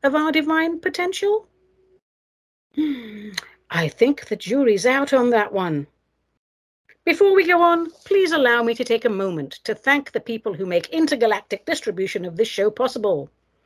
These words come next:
Mystical Wares in Mount Vernon, Washington, dedicated to exploring both the known and the unknown, then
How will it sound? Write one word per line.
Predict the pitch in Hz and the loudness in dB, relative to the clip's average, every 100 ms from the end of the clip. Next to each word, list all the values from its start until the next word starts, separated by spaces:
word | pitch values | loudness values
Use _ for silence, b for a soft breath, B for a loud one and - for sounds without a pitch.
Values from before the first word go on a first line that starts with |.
| b b | b b
Mystical | 214 370 - 392 381 330 | 2 2 2 -2 0 2
Wares | 349 302 214 196 | 4 4 2 0
in | 180 175 | -4 -2
Mount | 233 220 | -2 -4
Vernon, | 151 170 208 208 202 160 | -4 0 0 0 -4 -4
Washington, | 151 175 190 165 160 147 123 127 _ _ b b b b - | -6 -6 -8 -6 -4 -4 -8 -12 _ _ b b b b 2
dedicated | 254 294 302 285 277 - | 4 4 2 0 0 -4
to | 220 | -4
exploring | 196 - 262 294 262 208 160 | -4 -4 2 6 6 4 0
both | 175 160 | -2 -4
the | 160 | -8
known | 180 277 202 220 - 214 | -4 -4 -4 -6 -8 -2
and | 269 320 | 0 2
the | 196 | -2
unknown, | 139 147 165 254 339 339 _ _ _ _ _ _ _ _ _ _ _ _ - | -4 -8 -4 -2 -4 -8 _ _ _ _ _ _ _ _ _ _ _ _ 4
then | 269 320 | 6 4